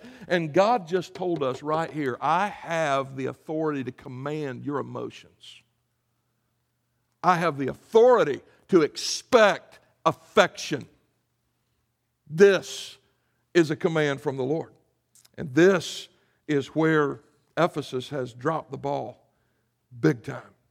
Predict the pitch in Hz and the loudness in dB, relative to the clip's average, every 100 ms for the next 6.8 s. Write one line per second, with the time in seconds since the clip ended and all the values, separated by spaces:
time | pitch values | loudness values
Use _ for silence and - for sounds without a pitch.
0 | _ _ _ _ - 131 123 156 156 127 | _ _ _ _ -12 -8 -2 0 -2 -6
1 | - - - - _ _ _ _ _ _ | -18 -20 -20 -20 _ _ _ _ _ _
2 | 175 165 160 214 185 - 135 113 - 139 | -14 -12 -8 -8 -8 -8 -8 -8 -10 -8
3 | 170 147 143 208 320 294 247 254 320 - | -4 -2 -2 -2 -2 -4 -2 -2 -4 -10
4 | - - 156 - 190 196 185 127 123 185 | -20 -2 -2 0 -4 0 0 0 -2 -6
5 | 269 175 196 - - 185 202 277 190 127 | -2 -2 -2 -8 -4 -2 2 0 -2 -8
6 | - 226 254 - 208 175 160 135 | -8 -6 -6 -8 -12 -12 -14 -18